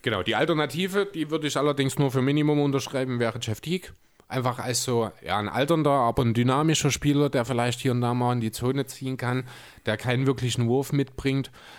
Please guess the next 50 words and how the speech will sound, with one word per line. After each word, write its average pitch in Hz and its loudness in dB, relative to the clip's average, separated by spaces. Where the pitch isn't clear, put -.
Mehr 117 2
so 123 2
Typ - -2
Veteran 117 4
Leadership, 123 4
der 117 2
vielleicht 110 2
Caruso 120 4
noch 120 2
was 110 2
beibringen 113 2
und 107 2
ihn 120 4
auf 117 0
eine 120 4
weitere 107 2
Stufe 143 0
heben 131 2
kann, 123 -2
äh, - -6
als 110 -2
Gedanke. 110 -4
Aber 95 0
er 98 2
hat 98 -2
jetzt 107 -4
auch 98 -2
in 101 -2
Atlanta 95 -2
schon 101 -2
als 90 -6
Backup 92 -8
von 101 -8
Trae 87 -4
Young 90 -4
nicht 98 -6
mehr 101 -2
allzu 90 -4
viel 98 -2
geliefert. 92 -2
Ob 98 -4
das - -6
wirklich 92 -6
sinnvoll 95 -4
ist, 90 -4
darüber 87 -4
lässt 87 -4
sich 82 -10
natürlich 82 -10
streiten. - -12